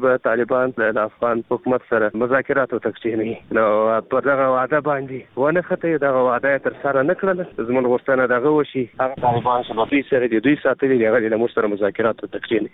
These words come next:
دغه پروسه د اوس لپاره ولاړه. اوس له دا نورو اړخونو سره چې په دا څلور اړخیز دغه وو، له دا نورو اړخونو سره په مذاکراتو باندې اخته یو، هغوی ته دا وښیي چې دغه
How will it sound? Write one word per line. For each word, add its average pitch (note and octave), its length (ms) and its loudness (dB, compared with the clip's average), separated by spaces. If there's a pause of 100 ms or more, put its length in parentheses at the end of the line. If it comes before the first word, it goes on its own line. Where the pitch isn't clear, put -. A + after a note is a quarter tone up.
دغه A2+ 180 2 (120)
پروسه A2+ 340 0 (140)
د C#3 100 4
اوس C3 140 0
لپاره G#2 360 0
ولاړه. F#2 340 -2 (200)
اوس D3 220 -2
له C3 100 2
دا C3+ 160 2
نورو D3 180 2
اړخونو A#2+ 400 -2
سره A2 220 -2
چې - 120 -14
په A#2 120 0
دا G2+ 80 -2 (160)
څلور A2+ 320 2 (100)
اړخیز B2 400 0
دغه A#2 220 2
وو، D#3 100 2
له C3+ 120 2
دا A2+ 120 2
نورو C3 160 2
اړخونو A2+ 380 -4
سره A#2+ 400 -4
په A#2 100 2
مذاکراتو A#2 640 2
باندې A2 220 0 (100)
اخته - 320 0
یو، D3+ 240 2
هغوی B2+ 220 -2
ته A#2 100 0
دا A#2+ 100 2
وښیي C3 320 -2
چې A#2+ 320 -2
دغه A2 180 2